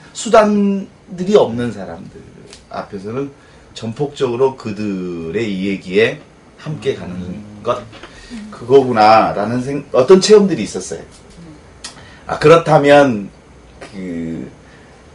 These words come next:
Speaker 1: 내 삶이라고 하는 게 사실상, 어, 입이 있어도 말 못하는 사람들 <laughs> 그리고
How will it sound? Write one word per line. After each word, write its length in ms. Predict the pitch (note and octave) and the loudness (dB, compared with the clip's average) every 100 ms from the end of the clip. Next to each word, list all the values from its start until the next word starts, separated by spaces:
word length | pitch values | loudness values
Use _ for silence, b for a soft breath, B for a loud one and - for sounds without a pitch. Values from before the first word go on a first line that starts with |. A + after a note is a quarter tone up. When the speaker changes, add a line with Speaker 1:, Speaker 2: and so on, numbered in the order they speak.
| - - - | -20 -20 -18
Speaker 1:
내 180 | G2 B2+ | 2 4
삶이라고 600 | B2+ D#3+ E3 D#3+ C#3 A#2+ | 4 2 2 4 4 4
하는 240 | A2 G#2 G2 | -2 -4 0
게 380 | A#2+ C3 B2+ - - b b b b b b - | 4 4 4 -6 -20 b b b b b b -18
사실상, 840 | - F#3+ G3+ F3 D#3 F3 E3+ D#3 _ _ _ _ _ _ _ | -8 -4 -2 -2 6 6 6 -8 _ _ _ _ _ _ _
어, 280 | - - - - - _ _ _ _ _ - _ _ _ _ _ | -20 -20 -20 -20 -20 _ _ _ _ _ -20 _ _ _ _ _
입이 240 | C3 D3+ | -10 -6
있어도 300 | D#3+ D3+ C#3+ | -2 0 2
말 160 | A#2+ G#2+ | 0 -2
못하는 360 | G2 - G2 G2+ | -4 -8 -8 -6
사람들 680 | - - A#2 G#2 C3 D3+ - D3+ D3+ - D3+ - - - - | -8 -10 -10 -6 0 0 -2 -8 -8 -8 -12 -10 -18 -18 -20
<laughs> 800 | - - - - - - - | -20 -20 -20 -20 -20 -20 -20
그리고 760 | - E3 E3 E3+ E3 D#3+ D3+ C#3 | -6 -4 2 6 8 8 8 4